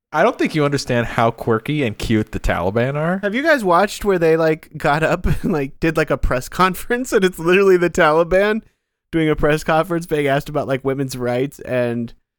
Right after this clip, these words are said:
Speaker 2: uh, the future of the country and everything like that, and, like, they're trying to be taken, like, seriously, but it's literally the fucking Taliban?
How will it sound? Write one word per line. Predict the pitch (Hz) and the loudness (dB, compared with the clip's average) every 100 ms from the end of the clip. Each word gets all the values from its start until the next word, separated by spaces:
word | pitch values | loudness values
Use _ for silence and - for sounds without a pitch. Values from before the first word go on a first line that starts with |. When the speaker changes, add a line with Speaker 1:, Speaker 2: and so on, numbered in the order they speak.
| _ _ _ - | _ _ _ -6
Speaker 2:
uh, | 139 127 | -2 -2
the | 135 | -4
future | - 165 - - | -4 -2 0 0
of | 160 | 0
the | |
country | - 180 151 - 156 160 | -2 -2 -4 -4 -4 -2
and | |
everything | 160 170 165 180 | -2 -6 -4 -4
like | 180 | -4
that, | 202 196 - | -2 -2 -2
and, | 160 | -2
like, | 151 | -2
they're | 151 147 | -2 -2
trying | 151 143 | -2 -2
to | |
be | 143 | -4
taken, | 143 143 143 | -2 -2 -2
like, | 143 127 | -4 -6
seriously, | - 135 143 - 156 | -4 -4 -4 -4 -4
but | 143 | -4
it's | 127 | -4
literally | 135 127 135 135 | -6 -4 -2 -4
the | 131 | -4
fucking | 123 123 127 | -8 -8 -10
Taliban? | 127 123 131 147 156 | -8 -6 -6 -6 -8